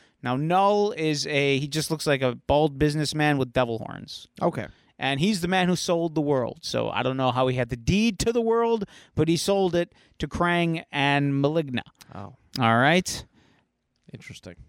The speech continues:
Speaker 1: So, uh, and it says, we're, we're, we're then shown Ray Fillet, Dreadmon, and Jaguar. And, uh,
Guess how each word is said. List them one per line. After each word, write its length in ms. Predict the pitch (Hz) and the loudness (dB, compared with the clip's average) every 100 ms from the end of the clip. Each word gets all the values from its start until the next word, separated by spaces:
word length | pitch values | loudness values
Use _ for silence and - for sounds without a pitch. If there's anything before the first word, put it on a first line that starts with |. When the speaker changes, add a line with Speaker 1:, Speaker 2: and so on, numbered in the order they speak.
| - | -14
Speaker 1:
So, 520 | - - 190 165 214 | -6 -2 0 0 -2
uh, 420 | 165 160 165 165 170 | -4 -2 0 0 -2
and 140 | 165 | -4
it 60 | 170 | -4
says, 580 | 175 160 147 - - - _ _ _ | -4 -4 -6 -10 -12 -18 _ _ _
we're, 420 | 135 151 156 147 | -2 2 2 0
we're, 280 | - 151 147 | -2 -2 -2
we're 200 | 147 143 | -2 -2
then 240 | 147 175 196 | 0 0 0
shown 560 | - 185 185 180 180 | 0 0 2 0 0
Ray 260 | 139 170 208 | -2 -2 -2
Fillet, 580 | - 202 202 214 214 269 _ _ _ - | -4 -2 0 0 -2 -6 _ _ _ -2
Dreadmon, 840 | 135 190 196 196 202 208 220 233 - | 0 0 -2 -2 0 0 0 -4 -8
and 160 | 139 135 | -8 -6
Jaguar. 920 | 127 175 170 135 123 110 101 101 110 - _ _ _ - - | 0 2 4 4 2 0 -2 -6 -10 -16 _ _ _ -20 -8
And, 400 | 127 123 127 131 | -2 -2 0 0
uh, 320 | 131 127 | 2 2